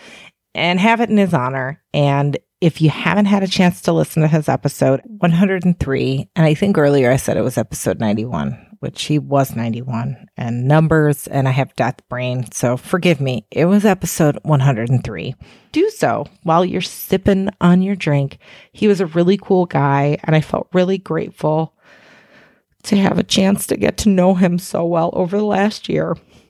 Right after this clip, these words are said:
And y'all did too. You know, you sent me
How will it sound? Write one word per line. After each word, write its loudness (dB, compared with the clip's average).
And 2
y'all 4
did 0
too. 2
You -2
know, 0
you 2
sent -2
me 0